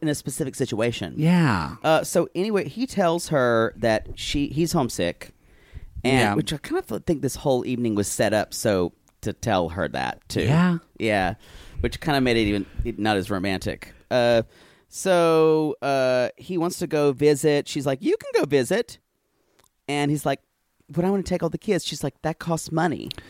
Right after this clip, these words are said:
Speaker 2: mean,
Speaker 1: And I
Speaker 2: it
Speaker 1: feel like she's having to explain everything to him.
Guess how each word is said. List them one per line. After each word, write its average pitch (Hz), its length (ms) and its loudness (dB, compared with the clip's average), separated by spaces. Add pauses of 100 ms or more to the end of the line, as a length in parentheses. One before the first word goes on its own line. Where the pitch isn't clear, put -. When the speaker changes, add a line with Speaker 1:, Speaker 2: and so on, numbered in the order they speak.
(320)
Speaker 2:
mean, 117 60 2
Speaker 1:
And 139 80 6
I 165 60 6
Speaker 2:
it - 100 -4
Speaker 1:
feel 294 140 0
like 415 200 -4
she's - 280 -4
having 185 200 -2
to 180 80 0
explain 156 460 -4 (280)
everything 170 580 -2
to - 80 -14
him. 85 300 -14